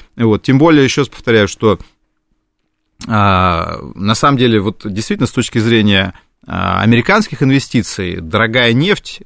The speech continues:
это хорошая история с точки зрения возможного роста инвестиций в сланцевые проекты на территории Соединенных Штатов.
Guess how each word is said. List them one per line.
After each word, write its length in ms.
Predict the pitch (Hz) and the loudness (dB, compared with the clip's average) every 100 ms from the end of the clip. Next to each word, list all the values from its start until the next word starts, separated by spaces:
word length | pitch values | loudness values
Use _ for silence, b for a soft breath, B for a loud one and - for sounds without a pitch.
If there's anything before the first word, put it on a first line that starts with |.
| - | -10
это 320 | 107 - - _ | -8 -6 -8 _
хорошая 680 | - 123 151 165 - 101 104 | -4 0 2 0 0 -2 -2
история 500 | 107 - 214 220 147 | -6 0 2 4 0
с 60 | - | -2
точки 320 | 139 - 113 | -6 -6 -6
зрения 500 | 104 135 170 156 135 | -2 0 0 0 2
возможного 760 | 113 110 135 151 131 117 107 110 | 2 2 2 2 0 0 -2 -2
роста 460 | 110 160 160 143 | 0 2 0 -2
инвестиций 760 | 120 113 - - 165 - 120 107 | 0 0 -2 -4 -4 -2 -2 -2
в 60 | |
сланцевые 460 | - 127 135 - 110 | 0 0 0 -2 -4
проекты 560 | 104 113 120 - 101 | -2 0 0 -2 -6
на 220 | 98 101 107 | -2 -2 -2
территории 380 | 113 104 104 | -4 -4 -4
Соединенных 360 | 98 104 98 95 | -4 -4 -4 -4
Штатов. 360 | - 92 - | -6 -10 -10